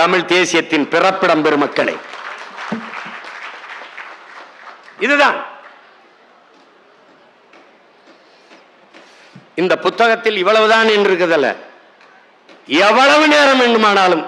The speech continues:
பேசிக்கொண்டே இருக்கலாம். அவ்வளவு கருத்து பொதிந்த செறிந்த கட்டுரைகளை தாங்கி இருக்கிற ஒரு ஏடு இந்த நூல். அறிவார்ந்த பெருமக்களே, சொல்லிக்கொண்டே போகலாம், ஒன்று இரண்டு அல்ல.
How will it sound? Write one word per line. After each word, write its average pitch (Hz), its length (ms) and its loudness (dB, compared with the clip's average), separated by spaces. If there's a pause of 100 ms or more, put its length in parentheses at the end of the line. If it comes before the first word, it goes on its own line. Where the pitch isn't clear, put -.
(280)
பேசிக்கொண்டே 175 540 0
இருக்கலாம். 135 340 2 (220)
அவ்வளவு 175 400 2 (600)
கருத்து 165 380 2 (140)
பொதிந்த 180 460 2 (540)
செறிந்த 202 520 2 (120)
கட்டுரைகளை 175 460 0 (120)
தாங்கி 156 360 2
இருக்கிற 139 260 0 (200)
ஒரு 143 140 2 (200)
ஏடு 131 180 2 (240)
இந்த 135 140 0 (100)
நூல். 147 180 0 (1160)
அறிவார்ந்த 170 520 2
பெருமக்களே, 190 520 2 (720)
சொல்லிக்கொண்டே 285 800 2
போகலாம், 233 460 4
ஒன்று 214 220 2 (120)
இரண்டு 185 340 2
அல்ல. 160 200 -2